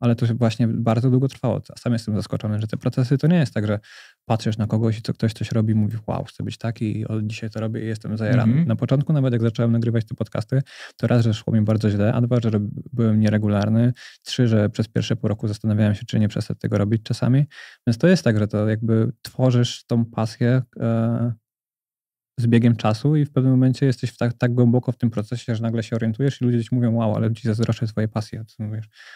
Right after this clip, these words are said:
Speaker 1: "Wow, rzeczywiście, mam jakąś pasję". To
Speaker 2: No,
Speaker 1: jest
Speaker 2: no.
Speaker 1: takie, ale co, to, to po prostu trwa. I zastan-, myślisz, że to u wszystkich ludzi trwa, czy to zależy od, e
Speaker 2: To zależy, myślę, że to jest indywidualny proces.
Speaker 1: Mhm.
Speaker 2: Tak, e, no znam różne przypadki, tak, że,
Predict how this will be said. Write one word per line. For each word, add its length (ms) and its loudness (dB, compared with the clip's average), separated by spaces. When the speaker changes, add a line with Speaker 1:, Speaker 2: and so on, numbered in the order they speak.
Speaker 1:
"Wow, 220 -8
rzeczywiście, 580 -6
mam 120 0
jakąś 240 -4
pasję". 300 -6
To 200 0
Speaker 2:
No, 60 0
Speaker 1:
jest 140 -2
Speaker 2:
no. 100 -2
Speaker 1:
takie, 180 -8
ale 220 4
co, 240 0
to, 400 2
to 180 2
po 80 6
prostu 360 2
trwa. 340 0
I 120 2
zastan-, 320 0
myślisz, 240 4
że 80 4
to 120 -2
u 80 4
wszystkich 420 -2
ludzi 180 2
trwa, 260 -4
czy 340 0
to 100 -2
zależy 420 2
od, 240 -4
e 280 0
Speaker 2:
To 120 0
zależy, 340 4
myślę, 200 -2
że 60 -4
to 80 -2
jest 120 0
indywidualny 440 2
proces. 400 -10
Speaker 1:
Mhm. 260 0
Speaker 2:
Tak, 160 -6
e, 40 -4
no 80 0
znam 160 2
różne 200 2
przypadki, 440 -8
tak, 220 -8
że, 420 -4